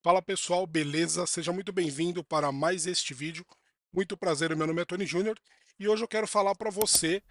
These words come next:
sobre a atualização que nós tivemos da Coolstar, liberando o Taurine na versão um ponto um ponto seis, beleza? Então vamos entrar aqui no Discord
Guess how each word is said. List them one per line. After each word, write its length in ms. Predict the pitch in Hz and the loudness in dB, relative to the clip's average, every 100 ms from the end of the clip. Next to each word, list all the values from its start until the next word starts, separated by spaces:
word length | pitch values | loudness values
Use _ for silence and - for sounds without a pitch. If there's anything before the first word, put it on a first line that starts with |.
| - - - | -20 -20 -10
sobre 580 | - - 180 185 190 - | -2 0 2 2 0 -2
a 180 | - 175 | 0 2
atualização 640 | 190 208 208 190 208 - 180 | 2 0 -2 2 2 4 2
que 160 | 180 | -2
nós 180 | 170 165 | -4 -4
tivemos 680 | - 156 151 160 151 - - - - - - | -2 -2 0 0 0 -2 -4 -8 -20 -20 -20
da 440 | 160 170 165 156 - _ - | 0 2 4 2 -4 _ -2
Coolstar, 720 | 185 220 - - 175 190 196 _ _ - - | 0 2 2 2 4 2 0 _ _ -20 -12
liberando 760 | 156 190 185 196 170 185 185 180 | -6 -2 4 6 6 4 2 -6
o 140 | 208 185 | -8 -2
Taurine 760 | - 175 151 160 185 165 147 - | 4 6 6 2 2 2 -2 -4
na 180 | 165 160 | 4 4
versão 600 | 151 160 - 165 160 151 _ _ _ - | 4 4 4 4 2 -2 _ _ _ -4
um 220 | 185 233 | -2 -2
ponto 420 | 220 - 220 - 202 | -4 -14 -20 -10 -2
um 320 | 165 196 220 _ | 0 0 -2 _
ponto 400 | 185 202 - 220 | -4 -4 -4 -2
seis, 720 | - - 165 151 135 - - - _ - _ _ | 2 2 4 2 2 0 0 -6 _ -20 _ _
beleza? 380 | - 139 160 170 - | -4 2 2 2 -4
Então 220 | 143 - | -6 -2
vamos 300 | 156 185 180 | 0 0 0
entrar 260 | 160 156 160 | -2 2 2
aqui 240 | - 160 | 2 -2
no 140 | 160 151 | 0 0
Discord 680 | - - 156 151 131 131 | -2 -2 2 2 0 -8